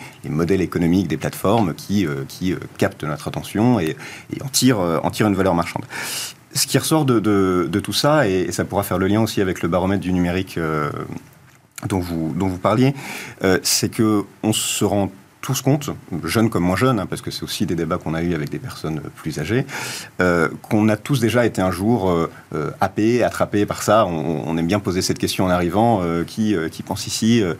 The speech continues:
qu'il a déjà passé trop de temps sur un écran ? Généralement, il y a une forêt de mains qui se lève, et,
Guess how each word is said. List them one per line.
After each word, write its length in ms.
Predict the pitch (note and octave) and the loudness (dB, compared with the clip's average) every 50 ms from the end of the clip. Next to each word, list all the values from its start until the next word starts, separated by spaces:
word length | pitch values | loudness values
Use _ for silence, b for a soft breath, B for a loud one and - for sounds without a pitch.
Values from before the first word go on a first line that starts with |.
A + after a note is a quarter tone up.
| B B B B B | B B B B B
qu'il 120 | - - | -4 -2
a 60 | E2+ D#2+ | 0 0
déjà 180 | F#2+ F2+ G2 | 0 0 0
passé 220 | - - E2+ - - | 0 -2 -2 -4 -6
trop 240 | - - - G#2+ | -6 -2 -2 -2
de 40 | G2 | -2
temps 200 | - - A2 A2 | 0 2 0 0
sur 180 | A2+ - F#2 F#2 | 2 0 0 0
un 60 | F2 | 2
écran ? 340 | F2 E2+ - A#2+ B2+ C3+ C3+ B B B - - | 0 2 2 2 2 2 0 B B B -12 -10
Généralement, 320 | D#2 D2+ D#2 D#2 F#2 G2+ | -6 -2 -2 0 2 2
il 60 | F#2+ | 2
y 20 | F2+ | 2
a 60 | F2 | 2
une 80 | F2+ | 2
forêt 260 | F2 - F#2+ E2+ F#2+ F#2+ | 0 0 0 0 0 2
de 60 | F#2+ | 2
mains 140 | G2+ G2+ G2 | 2 2 2
qui 100 | - - | 0 -4
se 120 | - - | -2 0
lève, 300 | G#2+ A#2+ C#3+ D3+ B2 G2 | 2 2 2 2 0 0
et, 200 | - G2 F#2+ F#2 | 2 2 2 2